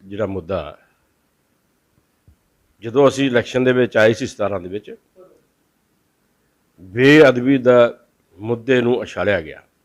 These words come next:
ਨਸ਼ਿਆਂ ਦੇ ਮੁੱਦੇ ਨੂੰ ਉਛਾਲਿਆ ਗਿਆ, ਬਹੁਤ ਵੱਡੇ ਵੱਡੇ ਐਲੀਗੇਸ਼ਨ ਲਾਏ ਸਾਡੀ ਆਪੋਜੀਸ਼ਨ ਨੇ। ਐਲੀਗੇਸ਼ਨ ਦੇ ਨਾਲ ਨਾਲ ਬਹੁਤ ਵੱਡੇ ਝੂਠ ਬੋਲ ਕੇ, ਵਾਅਦੇ ਕਰਕੇ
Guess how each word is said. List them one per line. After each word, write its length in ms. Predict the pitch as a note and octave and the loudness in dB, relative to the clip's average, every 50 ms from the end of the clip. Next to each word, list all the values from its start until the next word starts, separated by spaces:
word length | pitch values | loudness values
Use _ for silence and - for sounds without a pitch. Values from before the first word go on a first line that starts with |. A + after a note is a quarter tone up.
| _ _ _ _ _ _ _ _ _ _ _ _ _ _ _ - | _ _ _ _ _ _ _ _ _ _ _ _ _ _ _ -10
ਨਸ਼ਿਆਂ 420 | G2 A#2 A#2+ B2 A#2+ - C#3+ C#3 C#3 | -4 -2 0 0 2 4 6 6 6
ਦੇ 120 | C#3 C#3+ | 6 6
ਮੁੱਦੇ 280 | C3 C3 B2+ A#2+ A#2+ A#2+ | 4 4 2 2 2 2
ਨੂੰ 80 | B2 | 4
ਉਛਾਲਿਆ 420 | A#2 G#2+ - G2+ F#2 F2+ F2+ E2+ E2 | 2 0 0 -2 -4 -4 -4 -6 -8
ਗਿਆ, 200 | D#2+ D2+ D2 - _ _ _ _ _ _ _ _ _ _ _ _ _ _ _ _ _ _ _ _ - G2 F#2+ | -10 -16 -18 -20 _ _ _ _ _ _ _ _ _ _ _ _ _ _ _ _ _ _ _ _ -20 -8 0
ਬਹੁਤ 360 | G2 B2+ D3 E3 E3 D#3 - | 4 6 6 8 6 4 2
ਵੱਡੇ 260 | C3 A#2+ A#2+ B2+ C#3 | 0 -2 2 2 4
ਵੱਡੇ 260 | C#3 C3+ B2 A#2+ C3 A#2+ | 4 4 4 2 2 0
ਐਲੀਗੇਸ਼ਨ 540 | A#2 A2+ A#2 B2 A2+ A#2+ A2+ - - A2+ | 0 0 0 0 -2 -4 -6 -6 -6 -4
ਲਾਏ 240 | - F#2+ G2 G2+ G2+ | -2 -2 -2 -2 -2
ਸਾਡੀ 280 | G2 - G2+ F#2 G2 F#2 | -4 -6 -8 -10 -10 -12
ਆਪੋਜੀਸ਼ਨ 480 | F#2+ F2+ - - G2 F2+ - - F#2 | -14 -16 -16 -16 -20 -18 -18 -16 -12
ਨੇ। 160 | F#2 G#2+ B2+ - _ _ _ _ _ _ _ _ _ _ _ - | -10 -10 -10 -10 _ _ _ _ _ _ _ _ _ _ _ -4
ਐਲੀਗੇਸ਼ਨ 540 | - A2+ C3 D#3 D#3+ D3 C#3+ C3+ - C#3 C3+ | 0 0 4 4 4 4 2 2 0 -2 0
ਦੇ 100 | B2+ B2 | 0 0
ਨਾਲ 260 | A2 A2 G#2+ A2 G#2+ | 0 0 0 0 0
ਨਾਲ 240 | G2 G#2 A#2 C#3 C#3+ | 0 0 -2 -2 -4
ਬਹੁਤ 320 | A#2 G2+ A2+ C#3+ F3 E3+ B2 | -6 0 2 2 2 2 0
ਵੱਡੇ 360 | G#2+ F#2 G2 F#2 G2+ C#3 D3 | -6 -10 -8 -4 -2 -2 -2
ਝੂਠ 300 | C#3 - A#2+ A2+ G2 G2+ | -2 -4 -8 -8 -8 -8
ਬੋਲ 260 | G#2 G#2 A2 G#2+ G2+ | -4 -2 0 0 0
ਕੇ, 200 | - F#2 D#2+ C#2+ _ _ _ _ _ _ _ _ _ _ _ _ _ _ _ _ | -4 -8 -18 -18 _ _ _ _ _ _ _ _ _ _ _ _ _ _ _ _
ਵਾਅਦੇ 300 | - A2 B2+ C#3+ D3 C#3 | -2 0 2 4 4 2
ਕਰਕੇ 480 | - A#2 F#2+ F#2 - - F#2 D#2+ C#2+ | 2 0 -6 -6 -6 -10 -10 -10 -12